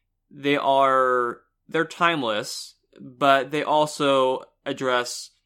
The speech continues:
modern topics. Like, early in the show, uh, divorce, um, like, with, uh, um, Connie's, uh, parents, and I think one episode with, uh, eating disorders,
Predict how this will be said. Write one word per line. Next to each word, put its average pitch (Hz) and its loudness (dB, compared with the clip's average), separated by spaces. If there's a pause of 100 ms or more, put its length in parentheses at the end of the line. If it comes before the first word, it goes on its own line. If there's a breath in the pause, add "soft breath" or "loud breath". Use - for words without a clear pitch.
(420)
modern 131 2
topics. 110 -6
Like, 117 -8 (300)
early 175 0
in 190 -2
the 139 -4
show, 120 -4
uh, 107 -4 (400)
divorce, 127 -6
um, 120 -6
like, 110 -8
with, 117 -10
uh, 107 -6 (680)
um, 104 -6
Connie's, 120 -8
uh, 117 -2
parents, 117 -8
and 110 -6
I 113 -10
think 131 -12
one 131 -6
episode 123 -6
with, 120 -8
uh, 113 -2
eating 135 -4
disorders, 123 -8